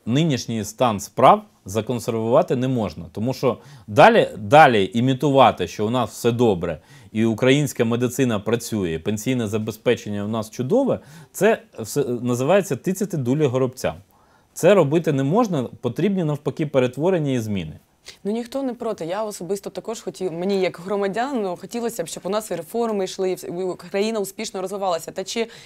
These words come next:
Speaker 2: таким чином, чи правильно це все втілюється?
Speaker 1: Якщо вам хочеться, щоб були зміни і перетворення, то ви маєте усвідомлювати, що час для м'яких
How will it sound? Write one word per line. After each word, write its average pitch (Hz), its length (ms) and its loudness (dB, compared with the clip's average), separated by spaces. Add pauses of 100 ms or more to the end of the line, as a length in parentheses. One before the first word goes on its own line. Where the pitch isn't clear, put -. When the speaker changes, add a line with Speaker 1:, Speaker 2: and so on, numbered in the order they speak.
(140)
Speaker 2:
таким 285 280 -4
чином, 190 220 -4
чи 208 120 -10
правильно 233 400 -2
це 190 140 -10
все - 160 -10
втілюється? 156 680 -8 (320)
Speaker 1:
Якщо 107 380 -2
вам 143 200 2
хочеться, 104 500 -4
щоб 92 200 -10
були 104 280 -4
зміни 95 400 -4
і 82 60 -8
перетворення, 95 720 -4
то 98 120 -8
ви 165 120 -4
маєте 196 320 -4
усвідомлювати, 120 840 -4 (320)
що - 160 -10
час - 560 2 (380)
для 107 420 2 (1400)
м'яких 127 640 2